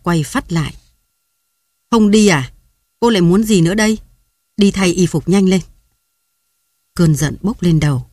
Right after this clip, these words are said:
bà Nam quay vào trong, gọi to. "Vú Ngô ơi,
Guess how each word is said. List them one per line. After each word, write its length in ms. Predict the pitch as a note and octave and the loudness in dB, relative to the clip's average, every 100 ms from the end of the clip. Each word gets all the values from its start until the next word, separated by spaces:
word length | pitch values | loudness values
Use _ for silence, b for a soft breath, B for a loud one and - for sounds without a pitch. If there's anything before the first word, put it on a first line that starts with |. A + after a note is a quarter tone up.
| _ _ _ | _ _ _
bà 120 | E3+ E3+ | -4 -2
Nam 320 | F3+ E3 D#3+ | -2 -2 -4
quay 260 | - F3+ | -2 -2
vào 260 | D#3+ D#3 C3+ | -2 -2 -4
trong, 280 | D3+ D#3+ D3 - | -4 -4 -4 -6
gọi 180 | E3 B2+ | -6 -6
to. 300 | - E3 D#3 - _ _ _ _ - | -4 -4 -4 -8 _ _ _ _ 0
"Vú 160 | G3+ | 2
Ngô 180 | C#4 C#4 | 2 2
ơi, 440 | B3+ C4+ D4 A3 | 2 2 2 0